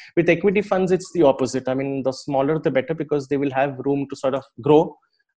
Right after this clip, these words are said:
uh, and move in and out of equities. But for debt funds, I'm comfortable with,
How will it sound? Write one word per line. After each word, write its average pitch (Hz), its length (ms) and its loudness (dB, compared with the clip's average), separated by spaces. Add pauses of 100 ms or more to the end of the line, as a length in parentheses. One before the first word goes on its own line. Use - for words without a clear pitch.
uh, 127 400 -2
and 139 180 0
move 143 240 0
in 139 140 0
and 139 100 0
out 135 160 -2
of 135 100 -6
equities. 143 480 -4
But 156 220 -2 (140)
for 160 100 -2
debt 147 240 -4
funds, 180 240 -2
I'm 165 220 0
comfortable 147 520 -4
with, 151 140 -4